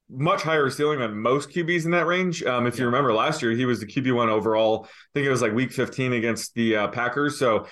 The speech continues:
Speaker 1: yeah, they just, he's almost a one-for-one replacement for Lamar. So they use the same playbook, has a ton of rushing upside. So I agree. I, I do like him in that mid-range Q B two. It, it's a heavy bye week too. There's six teams on bye. Um, <laughs> so it doesn't take much to get in the two,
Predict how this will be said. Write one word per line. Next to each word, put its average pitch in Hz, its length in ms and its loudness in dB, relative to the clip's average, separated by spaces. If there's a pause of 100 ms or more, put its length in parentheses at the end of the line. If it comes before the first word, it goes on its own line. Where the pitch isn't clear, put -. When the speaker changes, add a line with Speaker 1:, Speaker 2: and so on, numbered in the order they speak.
(180)
Speaker 1:
yeah, 160 160 2
they 135 140 2
just, 151 220 -2 (220)
he's 143 520 0 (220)
almost 143 380 2
a 131 60 2
one-for-one 127 540 0
replacement 120 500 -2
for 113 140 -4
Lamar. 107 320 2
So 104 140 -8
they 110 80 4
use 117 200 0
the 101 80 -6
same 110 240 -2
playbook, 107 380 0 (400)
has 117 160 0
a 110 60 0
ton 123 180 0
of 113 140 2
rushing 107 280 0
upside. 113 400 0
So 123 140 0
I 120 60 2
agree. 107 260 2
I, 104 220 0
I 113 80 0
do 117 120 0
like 113 200 0
him 110 120 -4
in 107 100 -4
that 101 260 -2 (360)
mid-range 117 680 -2
Q 113 180 -2
B 107 140 -2
two. 117 260 2
It, 156 180 4
it's 151 220 2
a 143 260 0
heavy 185 280 2
bye 131 280 0
week 127 240 0
too. 156 200 2
There's 127 280 -2
six 160 200 -4
teams 147 280 -4
on 120 160 0
bye. 117 380 0 (380)
Um, 131 300 2
<laughs> - 80 -4
so 151 240 2
it 147 80 4
doesn't 156 280 0
take 139 200 0
much 131 260 0
to 135 80 -10
get 135 160 2
in 131 60 -4
the 131 100 0
two, 131 300 -4